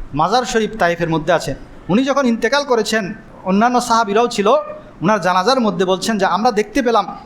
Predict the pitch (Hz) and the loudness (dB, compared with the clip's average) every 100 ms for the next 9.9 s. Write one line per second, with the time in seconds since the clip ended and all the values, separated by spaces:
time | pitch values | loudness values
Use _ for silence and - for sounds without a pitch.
0 | - - 254 277 285 254 226 220 214 220 | -20 -4 -2 2 0 2 2 2 0 0
1 | 185 180 180 170 151 - - - - - | 0 2 0 0 -2 -2 -16 -18 -16 -6
2 | 175 233 202 196 202 196 196 180 180 175 | -2 2 2 2 0 -2 0 0 0 0
3 | 220 240 277 - 175 220 190 190 180 175 | -2 0 0 0 -4 -2 -2 0 0 0
4 | - - - - 202 247 226 226 240 - | -2 -8 -6 -4 0 2 0 0 -2 0
5 | 214 202 320 254 247 240 214 202 208 190 | -4 0 0 2 -2 0 0 0 -2 -2
6 | 185 208 - - - - 277 - 330 269 | 0 -2 -2 -8 -8 -4 -4 0 0 0
7 | - - 349 330 277 185 - - - 208 | -2 0 2 4 2 0 -6 -16 0 2
8 | 269 320 294 247 233 190 214 220 240 277 | 2 0 0 0 0 0 0 2 2 2
9 | 233 220 220 180 180 170 160 170 160 | 2 2 0 2 0 0 -2 0 -2